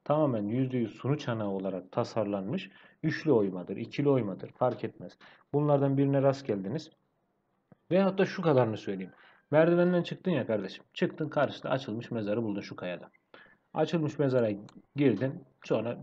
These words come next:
dedin ki burada bir şey kalmamış. Buradan çekip gitme. Hemen bir gözlemini yap.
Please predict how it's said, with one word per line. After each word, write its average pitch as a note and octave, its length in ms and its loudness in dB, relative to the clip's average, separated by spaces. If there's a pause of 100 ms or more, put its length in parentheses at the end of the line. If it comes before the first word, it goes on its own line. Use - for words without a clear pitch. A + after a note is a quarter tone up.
dedin B2 200 0
ki A#2+ 160 -2
burada A#2+ 180 0
bir A2+ 60 -2
şey A#2+ 180 -4
kalmamış. G2+ 560 0 (640)
Buradan E3+ 260 4
çekip D#3+ 320 -4
gitme. A#2+ 260 -6
Hemen F3 300 4
bir D#3 60 2
gözlemini C#3 500 6
yap. G2+ 120 0